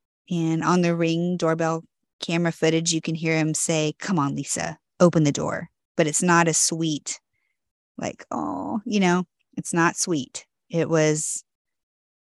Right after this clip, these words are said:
he is, um, there's a lot of anger and rage there.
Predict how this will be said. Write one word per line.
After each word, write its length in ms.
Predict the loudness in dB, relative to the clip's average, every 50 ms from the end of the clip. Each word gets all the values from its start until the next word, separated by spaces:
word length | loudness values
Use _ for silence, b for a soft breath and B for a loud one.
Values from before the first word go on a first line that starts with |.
| _
he 500 | _ -12 -6 -4 -2 0 2 2 0 0 0
is, 680 | 0 0 2 2 2 2 2 0 -2 -4 -8 -8 -10 -10 -6
um, 460 | -4 -4 -2 -2 -4 -6 -8 -10 -10 _ _ _ _ _ _ _ _ _ _ _ _ _ _ _ _ _ -12 -4
there's 160 | -2 -2 0 0
a 60 | 2
lot 200 | 2 2 4 2
of 100 | 2 2
anger 460 | 2 0 0 0 -2 -6 -8 -6 -4 -2
and 180 | 0 0 0
rage 520 | 0 -2 -4 -4 -6 -6 -6 -6 -6 -8 -10 -12
there. 520 | -10 -8 -6 -6 -6 -8 -8 -12 -14